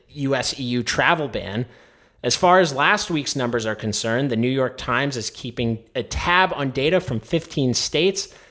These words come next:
and those alone already show jobless claims up by almost three hundred and fifty thousand. The paper said this indicates, quote, "claims will skyrocket next week, most likely to levels never seen. Top officials have predicted the unemployment rate could reach as high as twenty percent during the pandemic,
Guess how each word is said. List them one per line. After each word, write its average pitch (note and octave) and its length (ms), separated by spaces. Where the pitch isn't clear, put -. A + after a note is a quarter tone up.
and C3 160
those F#3 200
alone F3+ 320
already D#3+ 340
show D#3 300
jobless D3 440
claims D3+ 380
up D3 300
by C#3 180
almost D3 480
three F#3 200
hundred F3 340
and E3+ 180
fifty F3 360
thousand. D#3 760
The C3 80
paper F#3 320
said D#3+ 300
this D#3 160
indicates, D#3 480
quote, C#3+ 400
"claims E3+ 360
will C3 120
skyrocket D#3 800
next B2 280
week, C3 280
most E3 300
likely D#3+ 280
to D3+ 80
levels C3 380
never A2 220
seen. C#3 420
Top G3+ 260
officials F#3+ 440
have D#3+ 160
predicted E3 400
the C3 120
unemployment E3 640
rate D#3 280
could B2 160
reach C3 200
as C#3 120
high D#3 280
as B2 140
twenty F#3+ 380
percent G3+ 480
during E3+ 180
the E3 80
pandemic, D#3 680